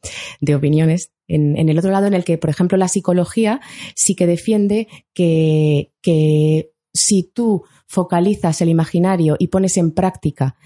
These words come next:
y el conductas de relaciones sexuales con un robot con características infantiles, eso va a potenciar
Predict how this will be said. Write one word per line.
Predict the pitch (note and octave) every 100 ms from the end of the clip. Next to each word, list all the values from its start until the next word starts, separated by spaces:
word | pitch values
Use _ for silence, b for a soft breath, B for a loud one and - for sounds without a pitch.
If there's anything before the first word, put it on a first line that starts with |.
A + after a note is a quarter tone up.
| B B
y | F3 D#3+ D#3 D#3 -
el | E3 D#3 D3+ D#3 D3
conductas | E3 E3 - E3+ E3 -
de | E3 D#3+
relaciones | D3+ D#3 D3+ E3+ D#3
sexuales | E3 - D#3+ D3
con | - D#3+
un | E3
robot | E3+ E3+ E3 - _
con | D#3+
características | D3 C#3+ D#3 D#3 F3+ D#3
infantiles, | D#3+ D3+ D3+ F3+ F#3+ F3
eso | D#3+
va | D#3+ D#3+
a |
potenciar | - D#3 D3 D3+ - F3 G3+ -